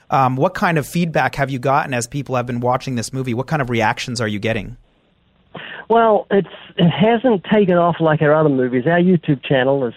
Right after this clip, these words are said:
Speaker 2: got fifty-two million views, I think, including the foreign languages, fifty-two million views, and we're blown away by that.
Speaker 1: Yeah.
Speaker 2: Um, Exit was a movie I did not enjoy making. I cried and cried when I was editing. I just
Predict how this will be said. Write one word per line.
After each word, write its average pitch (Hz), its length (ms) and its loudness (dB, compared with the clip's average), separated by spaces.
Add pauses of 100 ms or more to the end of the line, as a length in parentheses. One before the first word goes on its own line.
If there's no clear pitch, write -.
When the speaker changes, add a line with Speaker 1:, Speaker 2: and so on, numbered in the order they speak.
Speaker 2:
got 113 280 -6
fifty-two 151 560 -2
million 131 380 0
views, 131 320 -4
I 123 100 0
think, 139 260 -6
including 123 440 -6
the 117 80 -10
foreign 117 400 -4 (640)
languages, 131 480 -2 (100)
fifty-two 147 440 -2
million 135 340 -2
views, 131 240 -6
and 123 80 -8
we're 123 80 -6
blown 151 260 2
away 147 220 2
by 123 220 0
that. 131 260 -4 (100)
Speaker 1:
Yeah. 131 240 0 (240)
Speaker 2:
Um, 160 300 2 (340)
Exit 160 520 2 (180)
was 165 160 2
a 156 40 4
movie 160 380 4
I 135 140 4
did 143 160 0
not 170 260 2
enjoy 139 300 2
making. 135 420 0
I 117 160 -2
cried 151 480 0
and 120 140 -6
cried 143 400 0
when 123 160 -2
I 117 80 2
was 120 100 -4 (140)
editing. 151 420 0 (160)
I 127 60 -14
just 135 180 -6